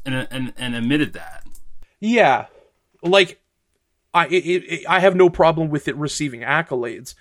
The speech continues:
Speaker 2: I just don't think it's a hip hop album. Like, I, i-, if we're starting to classify it for awards, it's a pop album.
Speaker 1: Like, okay, so he's in that category. We have Igor, we have Revenge of the Dreamers three,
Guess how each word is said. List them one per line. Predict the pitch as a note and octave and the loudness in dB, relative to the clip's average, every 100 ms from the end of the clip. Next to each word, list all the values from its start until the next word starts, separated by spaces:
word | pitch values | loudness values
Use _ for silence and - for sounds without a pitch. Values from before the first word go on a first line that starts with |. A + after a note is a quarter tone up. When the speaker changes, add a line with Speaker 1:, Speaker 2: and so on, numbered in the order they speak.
| - - - | -20 -10 -2
Speaker 2:
I | D#3 | -2
just | C#3+ - | -2 -2
don't | D#3+ C3 - | -2 -2 -6
think | D3+ C3+ | -4 -4
it's | B2+ - | -6 -8
a | |
hip | B2+ E3+ | -2 0
hop | A#2+ A2+ | 0 -2
album. | A#2+ A#2+ B2+ A#2+ | -6 -8 -12 -10
Like, | B2+ C3 - C3+ | -6 -6 -4 -4
I, | |
i-, | C3 - | -4 -6
if | D3+ C3 D3+ D3 | -6 -4 -6 -4
we're | C3+ | -4
starting | - C#3+ C3 | 0 0 0
to | |
classify | B2 C#3 C3+ C3+ - B2 | -2 -2 -2 -2 -2 -2
it | B2 | -4
for | - C#3 C3 - - - - | -8 -8 -8 -12 -20 -20 -8
awards, | C3+ C3 D#3 D#3+ A2 D3 - _ _ _ - | -4 0 0 0 -4 -14 -16 _ _ _ 0
it's | E3+ | 0
a | |
pop | - A#3+ B3+ | 4 4 6
album. | B2+ G#2+ - _ - - | 2 0 -8 _ -18 -2
Speaker 1:
Like, | A#3 A#3+ - | 0 2 2
okay, | A3+ C3+ | 2 2
so | - G3 | 2 4
he's | G#3 A#3+ | 4 4
in | C4+ | 4
that | A#3+ - | 4 4
category. | F3 E3+ E3 D#3+ | 4 4 4 6
We | D3 D3 | 6 4
have | C#3+ A#2+ - | 4 0 -2
Igor, | G3+ F3+ F#3 F#3+ F#3 G3+ | 0 2 4 4 2 0
we | C#3+ | 0
have | C3+ | 0
Revenge | B2 A#2+ D#3 F3+ | 0 2 2 4
of | F3 | 2
the | |
Dreamers | D3+ C#3+ C#3 C3+ | 4 6 6 2
three, | - A#2 B2+ A#2+ A#2 | -2 -2 0 0 -2